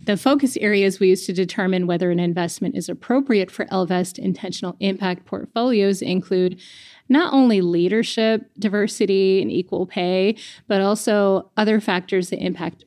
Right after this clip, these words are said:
women and people of color disproportionately." So these are the kinds of factors they look at when they're screening companies. I'm gonna share them with you in case they resonate with you.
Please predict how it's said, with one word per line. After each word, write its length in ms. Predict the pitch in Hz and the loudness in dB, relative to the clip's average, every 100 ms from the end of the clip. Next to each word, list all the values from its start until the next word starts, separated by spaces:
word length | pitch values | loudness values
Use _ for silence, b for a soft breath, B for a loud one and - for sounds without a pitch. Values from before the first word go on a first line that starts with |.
| _ | _
women 400 | 180 185 185 185 | -2 0 2 0
and 220 | - 180 | -2 -6
people 260 | - - - | -6 -8 -10
of 120 | - | -12
color 280 | - 165 175 | -8 -4 -4
disproportionately." 1300 | 165 175 - 214 196 - 247 - 185 160 - - 208 B B B | -2 -4 -4 -6 -4 -2 -2 -2 -8 -8 -8 -6 -6 B B B
So 220 | - 226 208 | -4 0 2
these 280 | 233 254 | 4 4
are 60 | 320 | 4
the 80 | 285 | 4
kinds 260 | 262 247 | 4 4
of 120 | 254 240 | 2 0
factors 360 | 196 180 196 | -2 -2 -4
they 120 | 196 | -2
look 260 | - 185 180 | 0 -2 -2
at 140 | 175 | -6
when 180 | 190 185 | -2 0
they're 200 | 185 190 | 2 0
screening 680 | 185 - 175 170 170 170 - - | -2 -4 -2 0 0 0 -4 -6
companies. 560 | 185 165 180 170 170 | -6 -4 -4 -2 -4
I'm 160 | - 196 | -2 2
gonna 180 | 240 320 | 4 2
share 240 | - 269 | 2 0
them 140 | 240 | 4
with 180 | 220 220 | 2 2
you 100 | 214 | 2
in 200 | - 208 | 2 0
case 300 | - 190 185 | 0 -2 -2
they 120 | 185 | 0
resonate 540 | 170 180 175 196 175 - | 0 0 0 0 -2 0
with 240 | 190 180 | -2 -2
you. 360 | 175 170 226 | 0 2 2